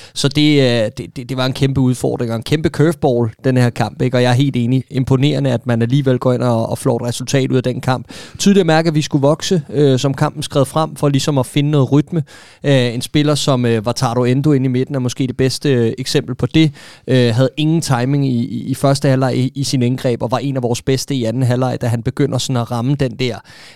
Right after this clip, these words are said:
øh, ja, øh, lidt som han gjorde i, i den sidste måned, inden han tog til, til Asia Cup, ikke?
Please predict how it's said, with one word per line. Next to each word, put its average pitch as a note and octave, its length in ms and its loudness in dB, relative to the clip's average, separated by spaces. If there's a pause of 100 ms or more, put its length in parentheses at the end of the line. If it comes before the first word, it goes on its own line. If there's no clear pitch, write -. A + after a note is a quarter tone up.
øh, A2 400 2 (540)
ja, B2+ 180 -2 (140)
øh, B2 260 0
lidt C#3+ 160 2
som C#3+ 120 -2
han B2+ 120 0
gjorde C3+ 340 2
i, A#2+ 180 2
i C3 100 -4
den B2 120 -2
sidste C#3 300 -2
måned, B2+ 260 4
inden B2 100 4
han A#2+ 100 2
tog C3 160 0
til, A2+ 280 2
til - 120 -4
Asia A#2+ 300 0
Cup, - 260 0
ikke? E3 180 0